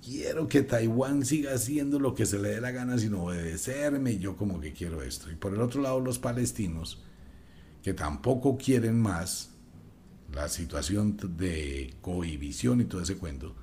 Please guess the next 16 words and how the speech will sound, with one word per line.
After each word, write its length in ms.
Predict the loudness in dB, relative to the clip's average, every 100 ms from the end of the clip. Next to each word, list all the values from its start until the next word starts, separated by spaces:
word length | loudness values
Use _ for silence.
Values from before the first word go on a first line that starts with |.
| -16 -16 -18 -20 -20 -20 -14
entonces 340 | -6 -2 2 2
en 80 |
el 60 | 0
Medio 260 | -2 0 0
Oriente 400 | 0 -2 -6 -4
o 140 | -2
hay 180 | 0 0
otro 280 | -2 -4 -4
polvorín 800 | -4 -4 -4 -4 -6 -8 -10 -14
y 100 | -8
todos 300 | -4 -4 -4
están 280 | -8 -8 -6
entrelazados. 1120 | -6 -8 -8 -8 -6 -6 -6 -8 -12 -14 -16 -18 -20 -20 -20 -20 -20 -20 -20 -20 -20 -20 -20 -20 -20 -18 -18 -18 -18 -16 -18 -16 -16 -14 -14 -2
Ese 260 | 4 8 8
puede 280 | 6 6 4
ser 200 | 2